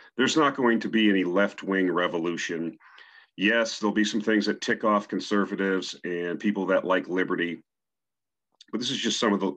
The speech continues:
more of the slow burn of the decline and fall of the American empire. Um, and it's probably not gonna end in this four or eight-year administration. Uh, updates to come. He's only been there a few days, but, uh, you know,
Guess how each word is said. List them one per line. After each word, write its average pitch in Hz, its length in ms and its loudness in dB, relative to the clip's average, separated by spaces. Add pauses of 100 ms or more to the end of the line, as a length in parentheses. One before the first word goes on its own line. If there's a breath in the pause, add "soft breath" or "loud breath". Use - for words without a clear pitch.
(100)
more 113 300 4
of 98 140 -2
the 98 260 4 (280 loud breath)
slow 120 460 4
burn 98 540 2 (360 soft breath)
of 90 160 0
the 92 80 -2
decline 101 480 -2
and 90 100 -4
fall 90 460 0
of 76 100 -10
the 85 100 -6
American 82 460 -4
empire. 71 500 -4 (400 soft breath)
Um, 82 480 -8
and 87 100 -6
it's 85 160 -8
probably 101 260 2
not 92 200 -2
gonna 90 140 -2
end 92 260 -2
in 85 120 -4
this - 180 -4
four 87 360 0
or 78 80 0
eight-year 85 340 -4
administration. 78 760 -6 (640 loud breath)
Uh, 82 260 0
updates 101 440 0
to - 100 -12
come. 139 240 2
He's 110 140 2
only 101 140 4
been 101 180 4
there 98 100 4
a 92 60 0
few 101 240 0
days, 101 500 2
but, 90 360 0
uh, 87 320 0 (420)
you 107 80 -4
know, 78 240 -6